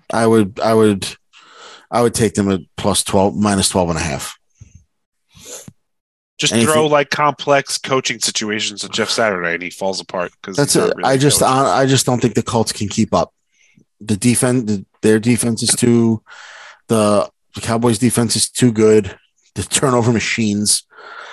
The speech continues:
Speaker 1: and the Colts are a turnover machine, and the,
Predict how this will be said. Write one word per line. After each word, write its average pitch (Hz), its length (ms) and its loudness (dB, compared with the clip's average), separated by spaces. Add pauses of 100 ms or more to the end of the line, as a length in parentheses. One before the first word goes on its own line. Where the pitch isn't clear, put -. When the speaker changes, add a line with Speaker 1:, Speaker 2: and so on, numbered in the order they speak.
(300)
Speaker 1:
and 101 640 0 (320)
the 104 80 0
Colts 113 280 0
are 120 40 4
a 110 60 4
turnover 107 400 2
machine, 101 480 0 (100)
and 101 640 -2 (140)
the, 95 680 -2